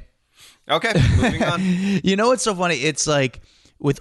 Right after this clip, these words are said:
Speaker 2: all this going on, how is he gonna be in the news next week? How are we gonna fit him in
Speaker 1: Oh,
Speaker 2: our top
Speaker 1: dude,
Speaker 2: ten next
Speaker 1: it's,
Speaker 2: week? And it's
Speaker 1: it's
Speaker 2: just
Speaker 1: not
Speaker 2: like,
Speaker 1: going
Speaker 2: wh-
Speaker 1: away.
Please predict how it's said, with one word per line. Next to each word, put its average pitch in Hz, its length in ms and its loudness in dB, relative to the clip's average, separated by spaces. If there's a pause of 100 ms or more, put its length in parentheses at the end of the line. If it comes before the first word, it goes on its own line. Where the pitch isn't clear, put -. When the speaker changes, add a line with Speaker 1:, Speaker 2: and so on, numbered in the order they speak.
Speaker 2:
all 165 280 0
this 175 180 0
going 156 260 0
on, 123 220 0
how 151 400 -4
is 156 220 -2
he - 80 -2
gonna 139 160 -4
be 131 100 -4
in 123 80 -4
the 120 80 -4
news 120 220 -2
next 113 360 -10
week? 98 220 -12
How 131 300 0
are 143 80 2
we 139 100 -2
gonna 127 260 0 (300)
fit 151 300 -2
him 143 80 0
in - 80 2
Speaker 1:
Oh, 127 60 2
Speaker 2:
our 123 60 0
top 123 260 0
Speaker 1:
dude, 87 80 -6
Speaker 2:
ten 135 80 -2
next 127 180 -4
Speaker 1:
it's, 110 40 -2
Speaker 2:
week? 135 240 -4
And 143 80 -2
it's 151 60 -2
Speaker 1:
it's 143 80 -6
Speaker 2:
just 156 120 -4
Speaker 1:
not - 80 0
Speaker 2:
like, 135 100 -2
Speaker 1:
going 90 180 -2
Speaker 2:
wh- 85 40 -4
Speaker 1:
away. 78 420 -6